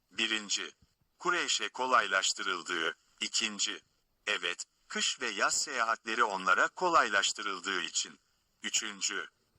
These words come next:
onlar, şu evin Rabbine kulluk etsinler ki. Dördüncü,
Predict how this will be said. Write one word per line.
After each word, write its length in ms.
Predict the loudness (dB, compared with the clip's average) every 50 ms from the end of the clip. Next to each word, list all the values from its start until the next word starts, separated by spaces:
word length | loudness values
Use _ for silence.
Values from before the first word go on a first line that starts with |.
| _ _ -2
onlar, 540 | -2 -2 -2 0 2 4 4 2 2 -2 _ _ _ _ -12
şu 240 | -6 -6 -4 -4 -2
evin 340 | -4 -4 -4 -4 -2 2
Rabbine 460 | 4 6 6 4 2 -2 -4 -2 -2 -2
kulluk 440 | -4 -6 -6 -4 -2 -2 -2 0
etsinler 680 | -2 -2 -2 -2 -4 -4 -4 -6 -6 -4 -4 -4 -6 -10 _ _ _
ki. 240 | -10 -8 -8 -8 -10 _ _ _ _ _ _ _ _ _ 0
Dördüncü, 760 | 2 2 2 2 0 -4 -6 -6 -4 -4 -4 -4 -4 -6